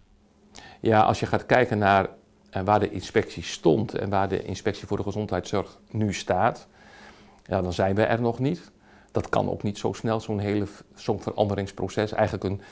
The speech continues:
cultuuromslag. Ik verwacht, eh, dat daar nog, eh, stevige vooruitgang te boeken is. En die zal ook geboekt moeten worden.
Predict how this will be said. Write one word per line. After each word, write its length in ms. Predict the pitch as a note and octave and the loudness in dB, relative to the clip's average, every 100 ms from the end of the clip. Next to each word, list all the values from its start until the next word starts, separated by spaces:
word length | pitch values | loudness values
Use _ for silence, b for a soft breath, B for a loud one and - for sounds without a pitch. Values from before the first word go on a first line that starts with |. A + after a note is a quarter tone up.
| B B B | B B B
cultuuromslag. 1700 | - A#2+ A2+ A#2+ A2 A#2 A#2+ A2 A2 - G#2 - G#2+ G2+ G#2+ A2+ - - B B B B B B | 0 0 2 0 0 0 -2 -4 -6 -8 -10 -6 -6 -4 -4 -4 -8 -20 B B B B B B
Ik 140 | - | -8
verwacht, 380 | - F2+ D#2+ - | -2 -2 -2 -2
eh, 120 | F2+ | -2
dat 140 | F2 F2+ | 0 0
daar 140 | F#2 | 0
nog, 260 | G2+ G2 - | -2 -4 -4
eh, 140 | G2+ G2+ - - | -4 -4 -8 -12
stevige 580 | G#2 - G#2 G2 G2+ G#2 | -8 2 2 2 -4 -6
vooruitgang 720 | - - G2+ - G#2 G2+ G#2 - | -4 -2 -4 -4 -6 -4 -8 -12
te 80 | - | -6
boeken 340 | G2 A2+ G2+ - | 0 0 -2 -4
is. 320 | B2+ B2+ - _ b b b b | -4 -6 -18 _ b b b b
En 80 | G2+ | -4
die 100 | G#2 | -2
zal 120 | G#2 | 0
ook 120 | G#2 | -2
geboekt 320 | - A2 A#2 | -2 -4 -2
moeten 220 | A#2+ A#2 C3+ | -4 -4 -4
worden. 240 | C3+ | -4